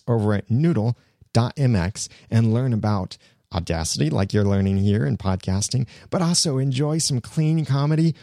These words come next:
or get some critical thinking when you're watching movies. Find more podcasts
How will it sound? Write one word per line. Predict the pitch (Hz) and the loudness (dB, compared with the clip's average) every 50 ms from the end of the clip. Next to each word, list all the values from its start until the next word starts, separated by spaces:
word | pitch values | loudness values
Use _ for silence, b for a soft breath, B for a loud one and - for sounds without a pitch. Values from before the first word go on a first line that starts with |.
| B B B | B B B
or | - 139 151 | 0 0 2
get | 147 165 160 - | 2 0 0 -2
some | - - 127 113 110 104 | -2 0 0 0 0 -2
critical | - - - - - 180 185 208 - - 208 202 | -4 -10 -8 -4 -2 0 0 0 -2 -2 -2 -2
thinking | 180 - _ - 190 214 202 - 220 202 - 113 113 - _ _ _ _ _ _ _ _ _ _ _ | -2 -2 _ 0 0 0 0 2 2 2 2 2 0 -4 _ _ _ _ _ _ _ _ _ _ _
when | - 110 107 101 | 2 2 4 4
you're | 98 95 | 4 2
watching | 92 95 98 - - - 123 110 104 | 2 0 -2 -2 -2 -2 0 2 2
movies. | 110 123 120 95 90 73 - - - - | 2 2 0 0 -2 -4 -4 -6 -8 -8
Find | - - 156 165 196 196 190 175 165 - | -2 0 0 2 2 2 0 -2 -2 0
more | 143 143 151 160 175 190 208 - | 0 0 0 0 0 -2 -2 -4
podcasts | - - 160 156 160 - - 98 92 92 92 - - - | -4 -2 -2 -2 -2 -2 -2 -2 -2 0 -2 -4 -6 -8